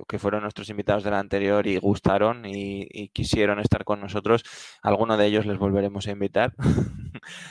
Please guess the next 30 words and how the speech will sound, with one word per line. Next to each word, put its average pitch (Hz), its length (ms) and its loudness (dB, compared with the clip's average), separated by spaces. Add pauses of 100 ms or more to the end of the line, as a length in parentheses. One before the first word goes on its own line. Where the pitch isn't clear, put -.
(120)
Así 92 320 -4
que, 98 140 0
bueno, 87 380 2
si 95 400 -4
hay 101 120 2
alguna 101 320 2
sugerencia 98 800 -4
de, - 380 -8
de 92 340 0 (400)
nuevos 120 300 6
invitados 101 540 4
o 98 40 2
recuperar 101 560 2
antiguos, 101 640 0
pues 69 480 -4
desde 95 260 -6
luego 98 640 2
es - 280 -6
bienvenida. 98 640 -2 (1200)
Y 120 580 4
bueno, 151 480 2 (180)
ahora 131 1040 4
yo 107 220 0
creo, 117 480 4
Ángel, 127 440 0
que 107 200 -4
queda 104 800 2
destapar 104 560 0
la 107 140 -2
sorpresa. 104 560 -4